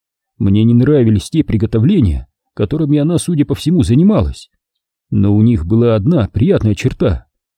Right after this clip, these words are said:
Ответственность лежала не на мне. Все, что происходило или могло произойти,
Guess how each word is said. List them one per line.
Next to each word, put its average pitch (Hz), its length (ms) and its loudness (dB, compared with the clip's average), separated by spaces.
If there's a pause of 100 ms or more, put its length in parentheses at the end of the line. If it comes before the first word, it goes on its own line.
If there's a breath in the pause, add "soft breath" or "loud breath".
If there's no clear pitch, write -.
(160)
Ответственность 113 920 -2 (180)
лежала 113 420 2
не 139 160 0
на 214 120 2
мне. 104 420 2 (560)
Все, 165 260 -6
что - 160 -6
происходило 120 840 0
или 135 260 0
могло 107 340 0
произойти, 113 760 0